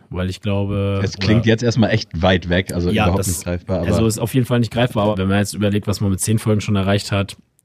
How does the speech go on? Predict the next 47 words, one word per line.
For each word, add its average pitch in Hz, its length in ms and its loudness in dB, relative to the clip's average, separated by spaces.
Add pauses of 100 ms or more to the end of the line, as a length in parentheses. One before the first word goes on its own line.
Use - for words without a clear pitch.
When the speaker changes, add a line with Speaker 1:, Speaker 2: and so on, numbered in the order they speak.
(360)
Speaker 1:
ich - 240 -14
weiß 92 180 0
die - 80 -4
Zahl 90 160 -2
jetzt - 300 -6
wirklich 90 240 -4
nicht 90 100 -2
aus 85 80 -6
dem 95 100 -6
Kopf, 98 240 -8
muss 90 120 -2
ich 87 100 -4
leider 90 380 -2
sagen. 87 280 -2
Ich 90 80 -4
hab 95 60 -4
mich 85 140 -2
so 98 100 -2
viel - 380 0
mit 98 140 0
diesem 117 140 2
Jahr 104 180 2
beschäftigt. 107 440 0 (220)
Speaker 2:
<laughs> - 160 0
Speaker 1:
Ich 117 80 0
lebe 135 340 2
im 131 260 -2
Hier 135 200 2
und 120 100 0
Jetzt 120 380 -4
und 117 100 0
nicht 123 200 0
in 107 40 -8
der 113 140 0
Vergangenheit. 110 500 0 (140)
Speaker 2:
Das 90 160 -4
ist 87 100 -4
richtig 92 300 -6
so. - 60 -4
Speaker 1:
Ähm, 107 420 2 (1200)
aber 104 400 0
w-, - 220 -4 (100)
wenn 110 220 0
wir 110 80 2
so 123 100 2
sehen, 117 480 2
die 107 300 -2